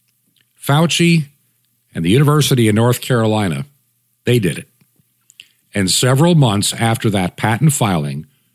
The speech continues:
a sars outbreak in Asia occurred. You know, I remember reading early on when I'm doing my emergency management work.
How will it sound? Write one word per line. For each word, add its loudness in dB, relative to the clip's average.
a 0
sars 0
outbreak 0
in 0
Asia 2
occurred. -6
You -2
know, 2
I 0
remember 4
reading 2
early 2
on 4
when 4
I'm 2
doing 4
my 0
emergency 0
management 0
work. -8